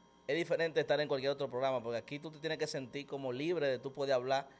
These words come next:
y de ver a la audiencia como tus amigos, no como, no como jueces, aunque ellos son jueces, pero velo como tus amigos, porque ahí en la audiencia hay gente que te va a escuchar, se va a identificar con lo que tú dices y va a ser muy bendecida con lo,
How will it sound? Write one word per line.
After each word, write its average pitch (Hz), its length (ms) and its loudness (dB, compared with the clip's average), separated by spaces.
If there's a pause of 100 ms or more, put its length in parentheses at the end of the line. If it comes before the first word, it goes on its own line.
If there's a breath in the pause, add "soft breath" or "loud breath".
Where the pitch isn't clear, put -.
(300 soft breath)
y 143 140 -4
de 139 120 4
ver 156 120 6
a 180 40 8
la 180 80 10
audiencia 160 460 6
como 135 220 0
tus 139 200 -4
amigos, 123 440 -2
no 135 160 -2
como, 185 520 0 (960)
no 135 240 -4
como 190 240 4
jueces, 151 540 2
aunque 117 360 0
ellos 143 300 2
son 135 240 -4
jueces, 131 460 0 (160)
pero 123 320 0 (720 soft breath)
velo 160 320 6
como 165 180 2
tus 147 180 0
amigos, 120 420 -2
porque 131 260 -2
ahí 170 440 6
en 147 160 4
la 147 80 8
audiencia 160 400 4
hay 151 60 2
gente 139 280 -2
que 127 80 -2
te 123 120 0
va 127 80 2
a - 40 2
escuchar, 113 520 -4 (460 soft breath)
se - 160 -4
va 123 80 2
a 143 40 4
identificar 156 460 2
con 147 120 6
lo 139 80 6
que 127 100 0
tú 135 100 -4
dices 113 200 -4
y 117 40 -6
va 117 100 0
a - 20 -6
ser 127 140 -4
muy 135 320 0
bendecida 110 600 -2
con 101 200 -12
lo, 98 100 -12